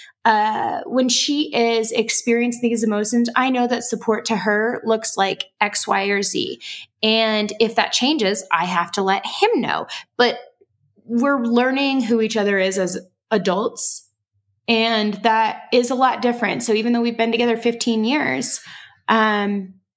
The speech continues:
I still don't know a lot about Drew, and I'm still really figuring out, especially, like,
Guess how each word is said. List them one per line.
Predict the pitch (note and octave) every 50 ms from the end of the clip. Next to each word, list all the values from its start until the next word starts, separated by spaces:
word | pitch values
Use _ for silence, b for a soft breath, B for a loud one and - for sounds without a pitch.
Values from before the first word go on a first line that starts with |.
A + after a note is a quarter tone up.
| _ _ _ _ _ _ _ _ _ _ _ _ _ _ _
I | - A#3
still | A#3 A#3 - - B3+ B3+ B3
don't | B3 A#3+ A#3 A3 -
know | A3+ G#3+ A3+ C4+ F4+ E4+ - - -
a | - A3+
lot | A#3 A3+ G#3+ G#3+ A3+
about | A3 G#3 A3 A#3 B3+ B3+
Drew, | - G#3 G3 F#3+ G3 G3+
and | G#3+ A3
I'm | A3+ A3+ A3
still | A3 - - A#3 A3+
really | A3 G3+ A3+ A3+ A3+ A3+ A#3 A3+
figuring | - A#3 A3 - - A3+ A3+ A3 A3
out, | G#3+ G#3+
especially, | G#3+ G#3+ - - A3+ A3 - - A#3+ A3 A3 A3 G#3+
like, | G#3 G3 G3+ G3+ G3 - -